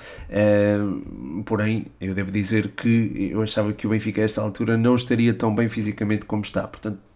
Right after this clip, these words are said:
eh, isso também é de assinalar e também é para ter como referência futura quando, lá está, como se pergunta, como o Farinha perguntou, e bem, eh, acerca daquilo que pode, hum,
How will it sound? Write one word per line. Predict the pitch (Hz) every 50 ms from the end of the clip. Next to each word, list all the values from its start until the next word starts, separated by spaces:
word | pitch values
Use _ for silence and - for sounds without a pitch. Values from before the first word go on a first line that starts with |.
| _ -
eh, | 110 101 98 98 98 87 -
isso | 104 107 - -
também | - 107 107 107 107
é | 110
de | 104
assinalar | 107 104 - - 107 104 110 107 107 110 110 - - - - - -
e | 127
também | 120 - 117 110 110 110 110 110 110
é | 110
para | 104 - 117 110
ter | 104 - - 113 104 -
como | - 120 110 104
referência | 98 - - - 113 110 107 - 120 107
futura | 104 - - - 120 117 120 120 - - - - - - _
quando, | - 101 95 92 92 90 95 82 62
lá | -
está, | 98 - - -
como | - - 101 92 92
se | - -
pergunta, | - - 104 101 110 113 110 113
como | - 101 98 98 98 98 98 - 101 104 101 101 98 98 107
o | 107
Farinha | 107 - 107 101 101 104 101 101 101 95
perguntou, | - 107 101 104 92 110 113
e | 117
bem, | 104 101 107 107 - - - - - - -
eh, | 87 95 104 104 98 98 95 87
acerca | 95 98 - - 104 104 - - 101
daquilo | 95 98 98 98 - 101 98
que | 95 - -
pode, | - 101 104 104 101 95
hum, | 92 98 101 101 98 98 98 95 98 101 104